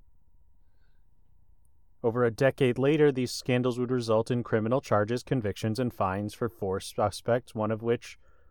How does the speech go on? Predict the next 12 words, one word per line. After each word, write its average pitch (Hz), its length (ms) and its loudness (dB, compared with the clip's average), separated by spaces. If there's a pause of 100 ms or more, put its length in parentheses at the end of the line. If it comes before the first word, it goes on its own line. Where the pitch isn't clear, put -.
(240)
being 113 280 2
co-founder 110 680 2
Ronald 107 340 0
Weinberg. 165 540 0 (3250)
Check 262 200 6
out 302 120 10
the 165 120 6
history 160 340 2
of 113 100 0
children's 120 460 4
T 107 220 4
V. 87 320 -6